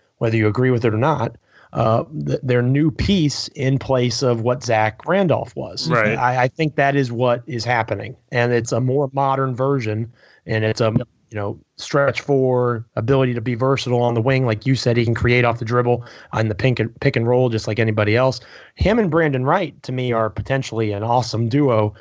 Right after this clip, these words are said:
Speaker 1: to watch. I think there's a lot of mismatches you can create with a Brandon Wright, who's a master of the roll to the basket, and then Chandler Parsons,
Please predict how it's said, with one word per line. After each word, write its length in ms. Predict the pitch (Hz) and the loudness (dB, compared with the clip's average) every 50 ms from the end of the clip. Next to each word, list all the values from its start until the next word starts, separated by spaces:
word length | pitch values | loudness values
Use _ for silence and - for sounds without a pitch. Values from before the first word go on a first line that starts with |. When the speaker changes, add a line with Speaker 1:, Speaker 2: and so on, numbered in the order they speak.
| - - - - - | -18 -20 -20 -6 -2
Speaker 1:
to 100 | - 127 | -2 0
watch. 480 | 113 131 127 113 107 101 - - - - | 2 2 0 0 0 -2 -6 -8 -4 -2
I 120 | - 123 | 0 0
think 180 | 127 135 139 117 | 2 0 0 0
there's 120 | 123 117 | 0 0
a 40 | 117 | 0
lot 160 | 123 120 113 | 2 2 2
of 60 | 113 | 2
mismatches 540 | 123 151 170 - - 127 117 117 113 - 113 | 2 0 -2 0 0 0 0 0 0 -2 -4
you 80 | 110 113 | -4 -2
can 100 | 113 110 | -4 -4
create 460 | - - 123 117 117 113 110 101 - - - - - - - | -4 -2 0 2 2 2 2 0 -4 -10 -18 -20 -20 -6 -2
with 160 | 123 117 110 | -2 0 0
a 40 | 120 | 0
Brandon 380 | 101 113 127 123 120 117 110 117 | 0 0 0 2 2 0 2 2
Wright, 240 | 123 131 131 123 | 2 2 2 2
who's 160 | 101 113 110 107 | 0 -2 -2 -2
a 20 | |
master 440 | 107 110 117 127 131 - - - 120 | -2 -2 0 0 -2 -4 -6 -6 -6
of 80 | 113 104 | -6 -4
the 80 | 107 | -4
roll 240 | 104 113 131 139 147 - | -2 0 0 0 0 0
to 100 | - 110 | -2 -4
the 60 | 107 | -4
basket, 500 | 101 107 104 98 92 - - 123 120 117 | -2 0 0 0 -2 -2 -2 -4 -4 -2
and 100 | 113 101 | -4 -6
then 120 | 101 101 | -6 -6
Chandler 340 | 104 - 120 117 110 107 104 | -4 -2 0 0 0 0 -2
Parsons, 540 | - - 123 131 123 - 110 104 101 101 | 0 0 0 0 0 0 -2 -4 -4 -6